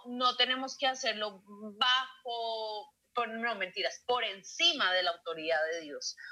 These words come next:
Una cosa es que nosotros nos mo-, nos movamos bajo la dire-, el direccionamiento que Él nos da, pero otra muy diferente es que nosotros nos movamos bajo la emoción de nosotros querer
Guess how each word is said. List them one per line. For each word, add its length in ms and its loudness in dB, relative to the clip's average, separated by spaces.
Una 280 2
cosa 180 0
es 100 -6
que 80 -2
nosotros 340 2
nos 140 -6
mo-, 340 -4
nos 280 0
movamos 600 0
bajo 600 0
la 180 -2
dire-, 300 -6
el 120 -4
direccionamiento 1040 0
que 220 6
Él 120 -4
nos 260 -6
da, 100 2
pero 200 6
otra 200 0
muy 180 -8
diferente 580 0
es 220 -4
que 80 2
nosotros 420 0
nos 100 -2
movamos 580 2
bajo 400 0
la 140 0
emoción 440 -4
de 80 -2
nosotros 460 0
querer 360 6